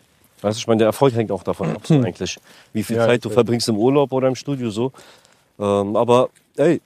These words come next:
Speaker 1: wie gesagt, es gibt auch Leute, die gehen einmal ins Studio, machen einen Hit für immer. Und die
Speaker 2: Dann
Speaker 1: chillen
Speaker 2: gehen die
Speaker 1: ihr
Speaker 2: in
Speaker 1: Leben
Speaker 2: Urlaub
Speaker 1: so.
Speaker 2: ein halbes Jahr.
Speaker 1: Ja.
Speaker 2: Aber wir brauchen
Speaker 1: Fit,
Speaker 2: alle
Speaker 1: ist
Speaker 2: dann
Speaker 1: alles fit?
Speaker 2: Was?
Speaker 1: Ist gut, ja?
Speaker 2: Ich schau
Speaker 1: Ach,
Speaker 2: jetzt
Speaker 1: du
Speaker 2: an die
Speaker 1: bist rot
Speaker 2: Kameramänner.
Speaker 1: geworden, gell?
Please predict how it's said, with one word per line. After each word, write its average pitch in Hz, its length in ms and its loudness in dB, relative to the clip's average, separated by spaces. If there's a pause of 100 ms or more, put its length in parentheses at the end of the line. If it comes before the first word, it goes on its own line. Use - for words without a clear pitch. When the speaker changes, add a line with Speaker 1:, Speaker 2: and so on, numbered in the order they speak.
(160)
Speaker 1:
wie 127 140 -2
gesagt, 139 300 4
es - 60 -10
gibt 147 140 0
auch 131 100 6
Leute, 147 300 4
die 123 420 0 (280)
gehen 143 180 -2
einmal 147 200 0
ins 131 80 -4
Studio, 151 240 -2
machen 131 180 -2
einen 131 80 0
Hit 151 100 -2
für 151 120 -6
immer. 156 280 -2 (840)
Und 117 160 -6
die 120 60 -10
Speaker 2:
Dann 123 120 0
Speaker 1:
chillen - 140 -2
Speaker 2:
gehen - 0 -
die 131 60 -4
Speaker 1:
ihr - 40 -2
Speaker 2:
in 127 60 -2
Speaker 1:
Leben 170 80 0
Speaker 2:
Urlaub 123 280 4
Speaker 1:
so. 120 60 -8
Speaker 2:
ein 120 60 -4
halbes 117 240 -2
Jahr. 113 120 -2 (300)
Speaker 1:
Ja. 147 260 2 (1080)
Speaker 2:
Aber 123 120 2
wir 123 60 4
brauchen 131 200 4
Speaker 1:
Fit, 135 80 -4
Speaker 2:
alle 165 80 0
Speaker 1:
ist 135 80 -4
Speaker 2:
dann 135 100 -2
Speaker 1:
alles 139 180 -4
fit? 208 180 -2 (1000)
Speaker 2:
Was? 143 180 -2
Speaker 1:
Ist - 60 -20
gut, 185 240 -8
ja? 156 180 -6 (1080)
Speaker 2:
Ich 135 140 -2
schau 151 100 4
Speaker 1:
Ach, 170 80 2
Speaker 2:
jetzt 156 100 2
Speaker 1:
du 160 60 -2
Speaker 2:
an 147 60 2
die 139 60 -8
Speaker 1:
bist 135 100 -10
rot 151 60 4
Speaker 2:
Kameramänner. 185 280 0
Speaker 1:
geworden, 123 280 2
gell? 175 220 0